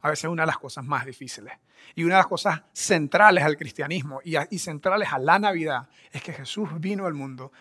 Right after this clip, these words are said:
para darnos de su gracia y para que nosotros la pudiéramos dar a otros. Entonces, si te cuesta perdonar, si te cuesta perdonar a tu ex esposo, si te cuesta perdonar a tu ex socio,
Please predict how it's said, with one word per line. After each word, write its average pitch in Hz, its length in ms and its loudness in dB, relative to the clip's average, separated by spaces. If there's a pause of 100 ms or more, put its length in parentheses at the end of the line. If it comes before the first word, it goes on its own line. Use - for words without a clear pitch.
(120)
para 147 240 -2
darnos 170 540 2
de 175 60 -16
su 165 160 -10
gracia 135 460 -8 (180)
y 170 80 -8
para 156 180 2
que 160 80 -10
nosotros 147 300 -12
la 170 80 -2
pudiéramos 135 460 -8
dar 151 320 -2 (260)
a 131 100 -8
otros. - 440 -20 (480)
Entonces, 208 380 0
si 196 100 -4
te 156 140 -2
cuesta 196 400 4
perdonar, 156 520 -2 (600)
si - 160 -2
te 190 140 2
cuesta 202 340 4
perdonar 185 380 2
a 175 80 4
tu 180 80 -6
ex - 140 -8
esposo, 170 420 -4
si 165 120 -10
te 165 120 -6
cuesta 170 240 0
perdonar 170 320 0
a 156 100 2
tu 170 80 -8
ex - 320 -8
socio, 175 500 -4